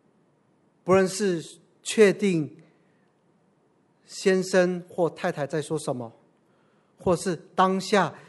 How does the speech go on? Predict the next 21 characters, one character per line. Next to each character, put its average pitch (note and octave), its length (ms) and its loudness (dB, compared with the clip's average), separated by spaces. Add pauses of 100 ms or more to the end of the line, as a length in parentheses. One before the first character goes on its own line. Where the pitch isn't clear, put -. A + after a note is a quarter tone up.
(160)
有 C3 180 -8
一 - 20 -12
些 F#3+ 200 -2
决 C#3 340 -8
定 D3+ 240 -6
要 D3+ 180 -2
做 D#3 240 -4
的 A#2+ 120 -12
时 - 180 -16
候， C3 280 -10 (640)
让 D#3 140 -2
我 D3+ 40 0
们 C#3 140 -6
都 E3+ 160 -2
能 D3 200 -2
够 D#3 300 -2 (200)
很 C#3 360 -4
珍 G3 240 2
惜 D3 280 -8
这 E3 120 -8
个 E3+ 120 -4